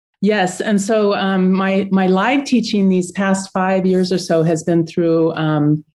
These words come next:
Bellissima Art Escapes, which is a smaller, she, she does some classes in, uh, Washington State here, but she off-, I taught in Mexico. So she, it's like this whole, you know,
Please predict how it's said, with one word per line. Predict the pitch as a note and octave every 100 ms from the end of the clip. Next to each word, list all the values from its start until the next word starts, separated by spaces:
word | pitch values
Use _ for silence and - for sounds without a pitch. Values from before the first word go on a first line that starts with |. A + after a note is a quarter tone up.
| _ _ _ _ _ _ _ F#3+
Bellissima | F3+ A#3 C4 C#4 A#3+ A3+ -
Art | F3+ F3+ - E3
Escapes, | - D#3+ D3 - -
which | D#3+ F3
is | D#3+
a | E3+ D#3
smaller, | D3 - F#3+ G#3 G#3 F#3+ F#3 F3+ F3+ -
she, | - - G#3 G3+
she | - A3 G3+ F#3+ F3 - F#3
does | G#3 F#3+ -
some | A3 A3
classes | A3 G3+ G3+ G3 G3
in, | G3+ F3+ E3+ E3+ E3 E3 - -
uh, | D#3+ D#3
Washington | F3 E3+ F#3 E3+ E3+
State | - E3+ E3
here, | E3+ E3
but | D#3 D#3 -
she | - E3 -
off-, | E3 E3+ - C3 -
I | F3+
taught | F3+ F#3 E3
in | E3+
Mexico. | E3 D#3+ - - D3
So | - F3+
she, | G3
it's | - - F3
like | F#3 D#3
this | E3+ -
whole, | E3+ E3 E3 - - -
you | F3
know, | D#3 D3